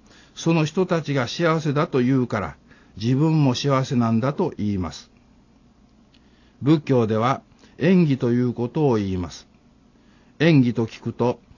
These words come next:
縁起がいい悪いということを言いますが、本来は自分と周りの関係性を言います。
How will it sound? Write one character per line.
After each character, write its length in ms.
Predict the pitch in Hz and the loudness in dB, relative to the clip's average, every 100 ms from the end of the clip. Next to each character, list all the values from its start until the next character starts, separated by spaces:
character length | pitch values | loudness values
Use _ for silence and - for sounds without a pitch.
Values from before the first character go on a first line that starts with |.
| - - | -10 2
縁 240 | 131 139 | 4 4
起 140 | 143 | 4
が 200 | 156 147 - | 0 0 -2
い 180 | 123 127 | -2 -2
い 40 | |
悪 240 | 139 180 156 | 0 2 2
い 100 | 127 | 0
と 160 | 117 | 0
い 80 | 127 | 0
う 120 | 127 | 0
こ 120 | 131 | -4
と 180 | 120 123 | -2 0
を 60 | 110 | 2
言 160 | 113 113 | 0 0
い 60 | |
ま 140 | 104 101 | -2 -6
す 160 | 95 | -10
が、 180 | 95 76 - _ _ _ _ _ _ _ _ _ _ _ _ _ | -10 -10 -16 _ _ _ _ _ _ _ _ _ _ _ _ _
本 280 | - 180 151 | 0 2 4
来 220 | 120 110 | 2 0
は 240 | 110 123 - _ _ - | -2 -4 -8 _ _ -14
自 200 | 95 131 | -4 0
分 280 | 151 151 147 | 2 2 0
と 280 | 165 151 - | 0 -2 -2
周 340 | 120 180 170 | -2 0 0
り 100 | 139 | 2
の 160 | 123 110 | 0 0
関 320 | - 160 151 | -2 -2 0
係 220 | 147 143 | 2 0
性 320 | 139 143 139 160 | 0 0 2 0
を 140 | - | -2
言 140 | 113 107 | -2 -2
い 40 | |
ま 140 | 98 90 | -2 -6
す。 160 | - | -14